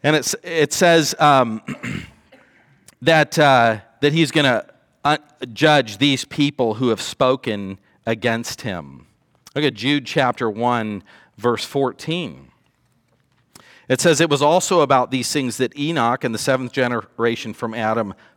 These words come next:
prophesied." So we see that.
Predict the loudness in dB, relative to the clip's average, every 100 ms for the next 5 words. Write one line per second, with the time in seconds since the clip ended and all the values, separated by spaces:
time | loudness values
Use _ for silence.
0 | -6 0 0 0 -6 -6 -4 -6 -10 -18
1 | _ _ _ -8 0 2 2 -2 0 0
2 | 0 -2 -4 -10